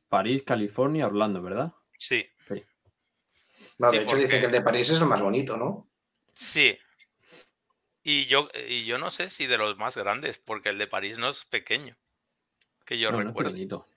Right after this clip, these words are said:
Speaker 1: No, no es
Speaker 3: Yo
Speaker 1: pequeñito.
Speaker 3: diría que hasta que se hizo el de Shanghái era el más grande, si no me equivoco, ¿eh? Pero bueno, como yo no he
Speaker 1: Mm.
Speaker 3: estado, no, igual hablo
Speaker 2: Sí,
Speaker 3: por
Speaker 2: yo me
Speaker 3: hablar.
Speaker 2: refiero de los que he estado yo, yo creo que
Speaker 1: Mm.
Speaker 2: es el más grande, el de París.
Speaker 1: Sí, porque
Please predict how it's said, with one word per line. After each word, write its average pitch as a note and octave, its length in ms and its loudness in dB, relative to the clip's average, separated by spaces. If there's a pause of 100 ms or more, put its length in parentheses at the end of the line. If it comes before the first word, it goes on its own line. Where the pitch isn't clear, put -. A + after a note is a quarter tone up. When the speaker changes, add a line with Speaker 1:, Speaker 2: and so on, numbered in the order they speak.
(120)
Speaker 1:
No, G#2 160 -4
no F#2+ 60 -2
es C3 60 4
Speaker 3:
Yo C#3+ 60 10
Speaker 1:
pequeñito. D3 80 10
Speaker 3:
diría E3+ 240 10
que F3 60 6
hasta C#3 640 4
que C3 80 -2
se C3 180 0
hizo C3+ 220 -2
el C#3+ 40 -2
de C3+ 80 0
Shanghái C3+ 440 2
era D#3+ 100 2
el B2 80 0
más G2+ 140 -4
grande, A2 280 -2
si G#2+ 120 -6
no A2 100 -2
me A2+ 80 -2
equivoco, G2 420 2
¿eh? B2+ 60 0
Pero A2 140 -2
bueno, G2 200 0
como G2 220 -2
yo A2+ 60 0
no B2 80 -2
he - 20 -2
Speaker 1:
Mm. - 40 -6
Speaker 3:
estado, C3 380 4
no, G#2+ 400 -2
igual G#2+ 200 -2
hablo G#2 120 0
Speaker 2:
Sí, C3 120 4
Speaker 3:
por C3 80 -2
Speaker 2:
yo A#2 60 0
me B2 60 4
Speaker 3:
hablar. D3+ 140 4
Speaker 2:
refiero E3+ 300 4
de D#3+ 60 4
los C3 120 0
que C#3 80 2
he - 20 2
estado D#3 320 4
yo, B2+ 220 -6 (340)
yo C3+ 220 -2
creo D3+ 200 -2
que E3 160 6 (100)
Speaker 1:
Mm. B2+ 40 -2
Speaker 2:
es - 140 -4
el D3+ 100 0
más A#2 220 -4
grande, G#2+ 420 -6 (100)
el A2 120 -10
de G#2+ 80 -6
París. G2+ 240 -6
Speaker 1:
Sí, G2 60 -4
porque - 400 -10